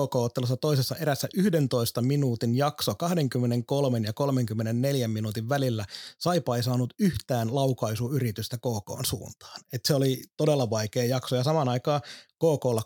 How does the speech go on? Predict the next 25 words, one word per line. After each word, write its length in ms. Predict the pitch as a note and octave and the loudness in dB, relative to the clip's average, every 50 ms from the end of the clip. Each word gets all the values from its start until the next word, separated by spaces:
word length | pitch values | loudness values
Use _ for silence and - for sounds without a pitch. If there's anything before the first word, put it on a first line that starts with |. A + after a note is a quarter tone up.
| - - | -4 -2
kuusitoista 580 | A#3 A#3 A3 F3+ - - C3 B2+ A#2 - - B2+ | 0 2 2 2 0 0 -2 -2 0 0 0 0
laukausta 580 | C3+ C3 A#2 A2+ - A2+ G#2+ A2 - - A2+ | 2 2 0 0 0 -2 -4 -4 -4 -4 -2
ja 120 | A#2 B2 B2 - | -2 -2 -2 -2
yksi 260 | D#3+ C3 - - - | -2 -2 0 0 0
maali. 360 | A#2 G#2+ G2+ F#2+ F2+ E2 F2 F#2+ - - - - - - - _ | 0 0 0 -2 -4 -6 -8 -10 -14 -18 -20 -20 -20 -20 -12 _
Ja 140 | - A#2+ A2+ - - _ _ | -4 -4 -4 -4 -10 _ _
toki 200 | - B2+ A#2 B2+ | -4 0 0 2
siinä 180 | B2 B2+ B2 A#2+ | 2 2 2 2
oli 100 | A#2+ B2 | 2 2
kaksi 280 | - B2 A#2+ - - | 0 -2 -2 0 0
ylivoimaa 520 | C3+ A#2 A#2 G#2+ G#2 G#2+ A#2 - C3 B2+ A#2+ | 2 2 2 0 -2 -4 -4 -4 -4 -2 0
vielä, 200 | B2+ A#2+ A2+ A2+ | 0 0 0 -2
mutta 220 | G#2+ G#2+ - B2+ | -2 -2 -2 -2
nämä 160 | A#2+ A#2+ A#2 | 0 0 0
kaikki 340 | A2 - A#2 A2 - - A2+ G#2 - _ _ _ _ _ _ _ _ _ | -2 -2 -4 -6 -4 -6 -8 -10 -10 _ _ _ _ _ _ _ _ _
liittyy 380 | - C#3 C#3 B2 - - F3+ D#3 | -2 0 0 0 0 0 0 0
kaikkeen. 600 | - G#2+ - C#2+ - - _ _ - - - - _ _ _ _ - - - - - - _ | 0 -2 -6 -8 -12 -16 _ _ -20 -20 -20 -20 _ _ _ _ -20 -20 -20 -20 -20 -8 _
Ja 60 | D#3 | 0
sit 180 | D3+ G3 G3 - | 0 0 0 2
toinen 280 | - A3+ F#3+ C3 B2+ D3+ | 0 2 2 4 2 2
on 80 | E3 | 2
se, 220 | - - G#3+ F#3 C#3+ | 0 0 0 0 0
että 300 | C3 - - C3+ B2+ - - - | 0 0 -2 -2 -2 -4 -2 0
maaliodottamat 920 | D3+ D#3 D3 B2+ A#2+ B2 C3 D3 D#3 D#3 D3 - _ - C3 B2+ B2+ A#2+ - - | 2 2 4 2 2 2 2 4 4 2 0 0 _ -2 0 0 0 0 -2 -4
on 280 | - D#3+ C#3+ C3+ A#2 G#2+ | -2 0 2 2 2 0